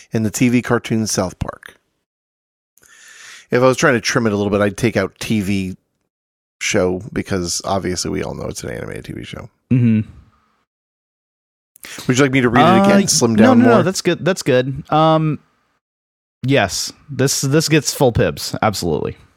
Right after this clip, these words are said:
Speaker 1: Thank you.
Speaker 2: Full Pibs here. Um, you're no slouch, Mark, when you include a hint. <laughs> Um,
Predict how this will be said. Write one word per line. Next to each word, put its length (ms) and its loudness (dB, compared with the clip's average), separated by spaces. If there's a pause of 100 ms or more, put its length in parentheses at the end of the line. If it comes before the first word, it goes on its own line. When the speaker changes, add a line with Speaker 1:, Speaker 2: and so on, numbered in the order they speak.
(140)
Speaker 1:
Thank 180 -2
you. 60 -16
Speaker 2:
Full 100 -2
Pibs 240 -6
here. 180 -6 (840)
Um, 640 4 (1400)
you're 160 2
no 140 4
slouch, 500 0
Mark, 360 -6 (720)
when 160 4
you 100 4
include 260 2
a 40 2
hint. 180 0 (280)
<laughs> 1600 0 (1120)
Um, 440 4